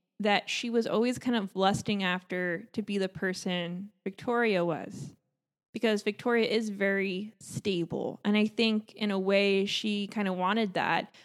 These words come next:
because Abby sees Victoria more so her daughter than Caitlin. Even though Abby tried really hard with Caitlin, at a point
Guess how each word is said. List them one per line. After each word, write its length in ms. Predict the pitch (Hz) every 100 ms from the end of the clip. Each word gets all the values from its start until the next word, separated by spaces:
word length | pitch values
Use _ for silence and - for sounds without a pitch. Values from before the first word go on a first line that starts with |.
| -
because 240 | 254 247 - _ _
Abby 360 | 233 254 285 254
sees 480 | 214 208 202 196 190
Victoria 760 | - 202 - 233 220 190 185 185
more 180 | 214 220
so 180 | 226
her 100 | 220 202
daughter 360 | 185 185 190
than 200 | 190 -
Caitlin. 500 | - - 240 - - -
Even 180 | 277 349
though 120 | 320
Abby 280 | 247 247 254
tried 260 | 233 202
really 200 | 202 202
hard 260 | 208 196 202
with 140 | 233
Caitlin, 440 | - 262 285 294 285 - -
at 120 | 233
a 80 | 220
point 480 | - 302 262 196